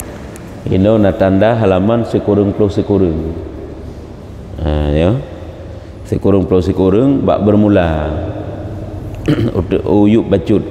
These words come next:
ut-, dari tengah uyup bacut. Ya, hinan tanda awal. <clears throat> Bermula khauf.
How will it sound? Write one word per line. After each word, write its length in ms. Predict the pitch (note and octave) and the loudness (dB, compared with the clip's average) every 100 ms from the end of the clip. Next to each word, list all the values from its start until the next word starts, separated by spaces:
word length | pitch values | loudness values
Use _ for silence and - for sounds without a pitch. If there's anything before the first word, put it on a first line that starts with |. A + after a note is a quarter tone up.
| E2+ | -4
ut-, 160 | E2 | -2
dari 320 | E2+ F#2+ F#2 | 2 2 2
tengah 320 | G#2 G2+ B2+ B2 | 2 2 2 0
uyup 320 | F2 F#2+ G#2 E2 | 2 2 4 2
bacut. 240 | - E2+ - - - - - - - - - - - - - - - | 0 -2 -4 -10 -12 -12 -14 -14 -14 -12 -12 -10 -10 -10 -10 -10 -6
Ya, 240 | F2+ E2 D2+ | -4 -2 2
hinan 320 | E2+ F#2 E2 | 4 4 4
tanda 320 | E2+ E2 D#2 | 2 2 2
awal. 240 | D#2 C#2+ C#2 D2+ - - - | 2 0 -2 -6 -10 -12 -4
<clears throat> 400 | - D#3 A2+ F#2 - - - - - - - - - - - - - - F2+ | 0 2 2 -2 -6 -14 -14 -14 -14 -14 -14 -14 -14 -14 -14 -14 -12 0 4
Bermula 640 | A#2 A#2 A#2 B2 D#3 D#3+ C#3+ | 6 6 4 4 4 4 0
khauf. 320 | A#2+ D#3+ - | 0 2 0